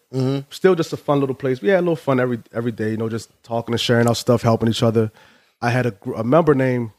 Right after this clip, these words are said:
Speaker 2: Precious.
Speaker 1: Huh?
Speaker 2: We were, um, we had somewhere, I don't know, three to five hundred members after, I don't know, maybe close to the first year,
Speaker 1: Mm-hmm.
Speaker 2: nine months or whatever. And, um, I said I would go in different groups, and whenever I would see other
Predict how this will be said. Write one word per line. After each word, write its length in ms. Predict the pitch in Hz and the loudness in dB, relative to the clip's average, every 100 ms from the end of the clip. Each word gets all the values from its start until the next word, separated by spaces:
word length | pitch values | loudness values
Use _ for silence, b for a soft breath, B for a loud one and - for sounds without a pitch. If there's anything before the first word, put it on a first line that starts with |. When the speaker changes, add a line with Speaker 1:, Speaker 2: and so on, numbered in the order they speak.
| _ | _
Speaker 2:
Precious. 560 | - 175 - 98 - - _ _ _ _ _ _ _ _ _ _ - | 0 0 0 -8 -14 -20 _ _ _ _ _ _ _ _ _ _ 0
Speaker 1:
Huh? 120 | 160 | 2
Speaker 2:
We 80 | 185 | 2
were, 180 | 175 170 | 0 2
um, 360 | 165 156 151 - _ | 2 0 -4 -12 _
we 120 | 156 | 0
had 180 | 180 170 | 2 2
somewhere, 320 | - 160 156 | 2 2 2
I 60 | 139 | 2
don't 120 | 139 | 2
know, 160 | 123 101 - | -2 -4 -4
three 200 | 139 131 | -2 0
to 40 | |
five 220 | 147 131 | 2 4
hundred 200 | 127 127 | 4 2
members 500 | 113 113 110 113 101 | 0 0 2 0 0
after, 580 | - 110 113 110 110 110 104 - _ - | -4 -4 0 2 2 0 -4 -14 _ -18
I 100 | 95 | -14
don't 140 | 95 | -10
know, 140 | 95 92 | -8 -4
maybe 540 | 104 101 104 101 101 - | -4 -4 -4 -6 -8 -12
close 320 | - 117 110 - | -2 0 0 -2
to 80 | |
the 60 | 104 | -4
first 420 | - - 110 - | -4 0 0 0
year, 380 | 117 120 120 113 - _ - | 0 2 2 0 -6 _ -2
Speaker 1:
Mm-hmm. 240 | 127 131 | 4 4
Speaker 2:
nine 200 | 117 117 | 4 0
months 220 | 117 113 | -2 -4
or 60 | 113 | -4
whatever. 300 | 107 113 110 | 0 0 0
And, 80 | 110 | 0
um, 260 | 110 107 - _ _ _ _ _ _ _ _ _ _ | 0 -2 -6 _ _ _ _ _ _ _ _ _ _
I 60 | 127 | -2
said 200 | - 123 | 2 2
I 80 | 131 | 4
would 180 | 147 | 4
go 220 | 131 139 139 | 6 6 6
in 80 | |
different 300 | 123 139 147 | 4 4 2
groups, 360 | 117 139 139 - | 2 0 0 -4
and 180 | 120 117 | -2 0
whenever 280 | 113 117 120 | 0 0 2
I 60 | |
would 140 | 120 117 | 2 0
see 400 | - 127 120 120 | 0 0 2 0
other 400 | 117 120 120 | -2 0 0